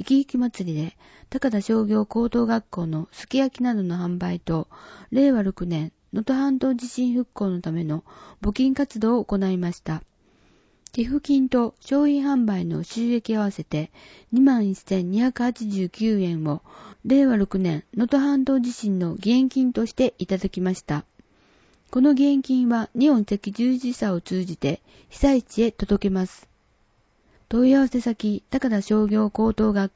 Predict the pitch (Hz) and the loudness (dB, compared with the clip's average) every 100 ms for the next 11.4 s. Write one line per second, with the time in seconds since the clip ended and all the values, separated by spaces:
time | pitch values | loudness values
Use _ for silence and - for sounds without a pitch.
0 | - 156 165 233 202 214 202 208 196 - | -6 -4 -4 -2 0 2 2 0 -2 -4
1 | 208 254 277 277 240 190 190 - - 226 | 0 2 4 4 2 0 -2 -6 -2 2
2 | 254 247 240 175 175 190 185 185 - 170 | 4 4 2 0 0 0 0 -4 -4 -4
3 | - _ _ _ _ _ _ _ _ _ | -4 _ _ _ _ _ _ _ _ _
4 | _ _ _ _ _ _ _ _ _ 254 | _ _ _ _ _ _ _ _ _ 2
5 | 302 277 226 220 208 - - 170 180 208 | 2 2 -4 -2 -2 -4 -4 -2 -4 -6
6 | - 269 202 - - 254 247 - 233 233 | 0 0 0 -8 -6 -2 -2 0 0 2
7 | 220 226 214 202 165 - _ - - _ | 2 2 2 0 -4 -8 _ -20 -20 _
8 | - - - 277 262 254 254 233 240 226 | -10 -6 -2 -2 0 2 2 2 2 2
9 | 202 165 - _ _ _ _ - 277 294 | 0 -2 -8 _ _ _ _ 2 4 6
10 | 277 277 - 233 233 202 208 226 - 190 | 4 2 0 0 2 2 -2 -4 -6 -6
11 | - 180 175 175 | -2 -2 -2 -4